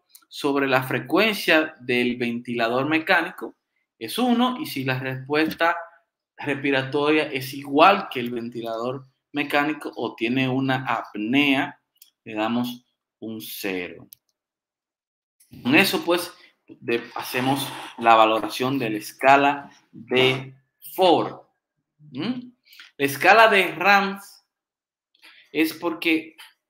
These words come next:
¿qué hacemos cuando el paciente está en sedación? Cuando queremos valorar a un paciente y porque tenía mucha agitación psicomotriz, como pasa en los pacientes que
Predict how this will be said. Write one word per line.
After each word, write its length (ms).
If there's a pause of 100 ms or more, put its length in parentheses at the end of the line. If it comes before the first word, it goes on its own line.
(420)
¿qué 160
hacemos 440
cuando 200
el 120
paciente 480
está 540 (340)
en 300
sedación? 1040
Cuando 240
queremos 360
valorar 300
a 60
un 80
paciente 520 (260)
y 100
porque 260
tenía 300
mucha 240
agitación 340
psicomotriz, 640
como 220
pasa 240
en 80
los 100
pacientes 420
que 220